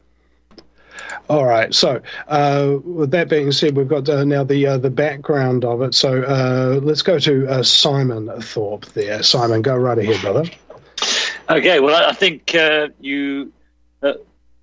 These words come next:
Speaker 2: just a couple of numbers. The, uh, amount of debt. Glo-, there's a thing called the Global Debt Monitor, uh, which just came out with the latest figures, three hundred seven trillion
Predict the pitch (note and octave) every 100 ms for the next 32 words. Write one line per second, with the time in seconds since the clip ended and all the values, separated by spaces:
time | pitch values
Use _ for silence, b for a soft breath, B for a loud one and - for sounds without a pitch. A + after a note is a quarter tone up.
0 | _ - - D3 - - C#3+ C3+ C3+ B2
1 | A2+ G2+ - - C3 B2 A#2+ - B2+ B2
2 | F3 E3 A2+ - E3+ C3+ F#2+ - - -
3 | D#3 C#3 C3+ D3+ G3+ F#3+ - C3+ C3+ D#3+
4 | E3+ C3+ C#3+ G#2 E3 D3 B2+ A2+ A2 G2
5 | - F2+ - _ _ _ _ _ A#2 B2
6 | B2 A#2 C#3 C#3 - - F3 - - D#3+
7 | C#3+ C#3+ C3+ C3 F3 A#2+ G#2+ C3+ A2+ A#2+
8 | A2+ - - - F#3 F3 D3 C#3+ - E3
9 | B2 C3+ A#2 - F#3 F3+ E3+ D#3+ D3 C#3